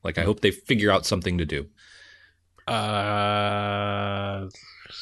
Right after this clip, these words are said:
Speaker 2: they, I don't know. I don't have any segue to that <laughs> other than scary things and people that you shouldn't call 'cause you shouldn't make any noise at all. Uh, my number three is A Quiet Place Part Two. Uh, out of nowhere. Like, I know.
Speaker 1: What?
Speaker 2: No one,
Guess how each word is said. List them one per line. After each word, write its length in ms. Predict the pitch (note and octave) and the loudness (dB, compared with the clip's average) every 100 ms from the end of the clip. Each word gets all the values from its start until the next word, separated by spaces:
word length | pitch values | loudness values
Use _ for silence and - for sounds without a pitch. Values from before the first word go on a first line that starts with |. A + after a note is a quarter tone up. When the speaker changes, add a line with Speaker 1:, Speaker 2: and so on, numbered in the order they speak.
| - - - | -12 -10 -4
Speaker 2:
they, 340 | A2 A2 A2 G2 G#2 F#2 | 0 0 0 -2 -2 0
I 80 | A#2+ | 2
don't 140 | A#2+ | 4
know. 140 | A#2 | 4
I 60 | F#2 | 4
don't 120 | B2 | 6
have 120 | A2+ A#2 | 6 6
any 100 | G#2+ | 4
segue 320 | A#2 G#2+ F#2+ | 2 2 2
to 160 | F#2+ G2 G2 - - | 0 0 -2 -2 2
that 420 | - - - - - - | 2 2 0 -4 -6 -4
<laughs> 140 | A2+ | 4
other 220 | C#3+ C3 | 6 8
than 160 | B2+ A#2+ | 8 8
scary 400 | - B2+ B2 A#2+ | 6 6 6 6
things 380 | A#2 A#2 A2 G#2+ | 6 6 6 4
and 200 | G#2+ G2+ | 2 2
people 540 | A#2+ A2 G#2+ G#2 G2+ - - _ _ _ _ - - | 0 4 4 4 0 -10 -20 _ _ _ _ -20 -4
that 260 | G#2 F#2+ | -4 -2
you 60 | G2+ - - | -8 -10 -10
shouldn't 560 | - A#2+ A2 G2+ F#2+ | -2 -2 0 -4 -4
call 320 | - A#2 G#2+ G2 | -2 2 2 2
'cause 240 | G#2 F2 | -2 -2
you 80 | G#2 | 0
shouldn't 240 | A2 F#2 | 0 0
make 120 | G2+ | 2
any 100 | G2+ G2+ | 2 2
noise 260 | G#2+ G#2+ | 2 2
at 60 | G#2+ | 4
all. 240 | B2 F#2 - - - - | 6 6 0 -12 -6 4
Uh, 220 | B2 A#2 | 8 8
my 120 | C3+ | 8
number 180 | E3 E3+ | 8 8
three 280 | - C#3+ C#3 | 10 12 12
is 120 | B2 | 10
A 40 | |
Quiet 280 | A2+ C#3 C3+ | 8 8 8
Place 180 | B2+ A#2 | 6 4
Part 260 | - G#2+ - | 6 2 4
Two. 280 | A#2+ A2 - - _ _ _ - | 2 2 -2 -10 _ _ _ 0
Uh, 360 | A2+ A2 G#2 G#2+ | 2 4 4 2
out 120 | B2 | 2
of 60 | G#2+ | 2
nowhere. 400 | A2 A2+ G2+ E2 | 2 4 2 0
Like, 320 | A2 G2+ - - _ - | -2 -2 -4 -14 _ -2
I 100 | B2+ | 4
know. 200 | B2 B2 - | 6 4 6
Speaker 1:
What? 120 | - | 6
Speaker 2:
No 40 | A#2+ | 8
one, 240 | A#2 G#2+ | 6 0